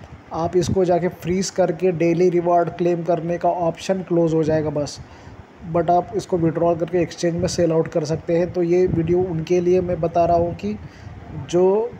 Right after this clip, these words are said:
कोई smart coin ख़रीद के froze नहीं किया है, ये video उनके लिए है कि वो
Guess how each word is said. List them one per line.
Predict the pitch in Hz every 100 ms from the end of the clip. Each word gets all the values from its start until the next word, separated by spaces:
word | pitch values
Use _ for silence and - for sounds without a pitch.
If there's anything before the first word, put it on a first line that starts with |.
| 180
कोई | 180 190 208 220 -
smart | - - 170 175 175 -
coin | 180 185 170
ख़रीद | 165 170 170
के | - 190
froze | 185 170 175 170 170
नहीं | 180 170
किया | 175 175
है, | 170 190 214 - - - - - - - -
ये | 175
video | 175 175 180 196
उनके | 190 170 170 185
लिए | 180 185
है | 175 214 214
कि | - 202 202 165 - - -
वो | 156 175 196